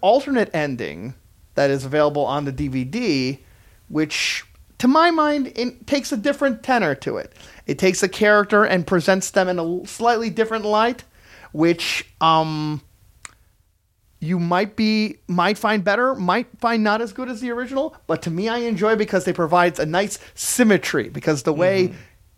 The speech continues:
Speaker 1: that person behaves is sort of exactly how another character was behaving earlier in the movie. So it wraps things up at the both endpoints in a very, in a way that I find really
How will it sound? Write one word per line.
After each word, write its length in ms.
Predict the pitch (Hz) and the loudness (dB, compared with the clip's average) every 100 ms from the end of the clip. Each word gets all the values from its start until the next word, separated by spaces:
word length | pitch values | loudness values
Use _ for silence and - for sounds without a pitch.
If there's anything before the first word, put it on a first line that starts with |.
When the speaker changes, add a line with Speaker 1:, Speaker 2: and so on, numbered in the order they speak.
| _ _ | _ _
Speaker 1:
that 220 | 180 269 | 0 0
person 320 | 269 233 220 160 | 0 0 0 0
behaves 680 | 160 151 139 127 127 - - _ _ - | 0 2 0 0 -2 -6 -14 _ _ 0
is 240 | 165 156 | 0 0
sort 260 | - 220 214 | 0 2 2
of 160 | 180 - | -2 -6
exactly 640 | 165 143 131 208 247 254 214 | -8 -6 0 0 2 -2 -2
how 280 | 196 202 | 2 2
another 380 | 196 180 190 202 | 2 2 0 -2
character 420 | 202 185 175 175 | -4 -4 -2 0
was 140 | 156 143 | 0 0
behaving 420 | 147 156 151 147 _ | -2 -4 -6 -12 _
earlier 440 | 185 185 175 151 | 2 4 4 0
in 80 | 139 | -4
the 40 | 131 | -6
movie. 280 | 127 104 | -8 -8
So 180 | 110 160 | -4 -2
it 140 | 147 - - - | -2 -6 -18 -6
wraps 400 | 156 196 208 - | 2 2 0 -4
things 280 | 208 170 | -4 2
up 180 | 185 180 | 2 2
at 80 | 165 | -2
the 80 | 147 | 0
both 260 | 170 170 170 | 2 2 2
endpoints 420 | 170 165 156 175 | 0 -2 -6 -6
in 60 | |
a 40 | 165 | -8
very, 520 | 139 185 233 214 190 | -2 2 4 2 0
in 100 | 185 | -2
a 80 | 175 | 0
way 140 | 170 196 | 2 2
that 160 | - 156 | 0 2
I 140 | 185 | 0
find 300 | 180 143 135 | 0 -4 -4
really 440 | 151 160 147 135 | -2 0 0 -4